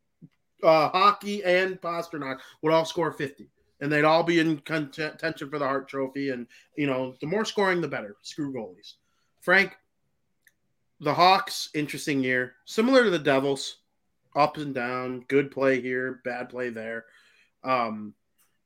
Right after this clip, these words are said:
the Hawks don't have as many young, vibrant players as they, as some of the other teams around them in the standings, but they have assets to trade away.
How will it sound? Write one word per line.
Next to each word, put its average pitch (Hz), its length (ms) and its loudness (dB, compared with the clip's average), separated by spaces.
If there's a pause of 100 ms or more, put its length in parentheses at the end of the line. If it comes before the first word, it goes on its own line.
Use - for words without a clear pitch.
(140)
the 135 100 -2
Hawks 160 240 6
don't 160 120 2
have 151 160 2
as 131 100 -2
many 139 220 0
young, 127 520 0
vibrant 127 440 0
players 135 420 0
as 123 160 -10
they, 131 440 0 (540)
as - 140 -8
some 139 140 0
of 131 80 0
the 131 100 4
other 131 160 4
teams 131 320 -2
around 127 300 2
them 131 160 4
in 131 100 2
the 127 80 0
standings, 135 720 0
but 143 640 0 (840)
they 131 180 2
have 127 260 2
assets 143 520 2
to - 100 -12
trade 135 280 2
away. 131 640 4